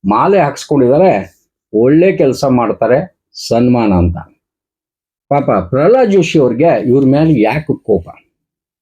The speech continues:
ಕೋಪ ಅಂತಂದ್ರೆ ಇಲ್ಲಿ ಯಾಕೆ ಅವ್ರನ್ನ ಬೈದಿದ್ದು? ಒಂದು ಮೀಟಿಂಗ್‌ನಲ್ಲಿ ಅಭಿವೃದ್ಧಿಯ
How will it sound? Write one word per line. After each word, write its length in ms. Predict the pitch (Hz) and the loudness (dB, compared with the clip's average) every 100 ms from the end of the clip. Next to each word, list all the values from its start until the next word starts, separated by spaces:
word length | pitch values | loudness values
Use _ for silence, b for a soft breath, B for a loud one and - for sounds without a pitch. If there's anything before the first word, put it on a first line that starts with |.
| _ _ _ _ _ _ | _ _ _ _ _ _
ಕೋಪ 300 | - 160 190 | -2 0 2
ಅಂತಂದ್ರೆ 840 | 170 135 123 113 180 151 113 151 - _ _ - | 0 0 0 0 0 0 -2 -6 -10 _ _ -2
ಇಲ್ಲಿ 280 | 147 160 127 | 0 2 2
ಯಾಕೆ 320 | 160 262 277 | 0 0 0
ಅವ್ರನ್ನ 320 | 208 160 160 | 2 2 0
ಬೈದಿದ್ದು? 720 | 127 120 120 101 160 202 - 131 | 0 0 0 0 2 0 -2 -2
ಒಂದು 480 | 160 151 107 - - | 2 2 0 -2 -2
ಮೀಟಿಂಗ್‌ನಲ್ಲಿ 680 | 127 185 185 165 139 135 190 | 0 2 2 2 2 0 -2
ಅಭಿವೃದ್ಧಿಯ 760 | - 120 175 208 185 131 127 | -4 0 2 2 2 2 2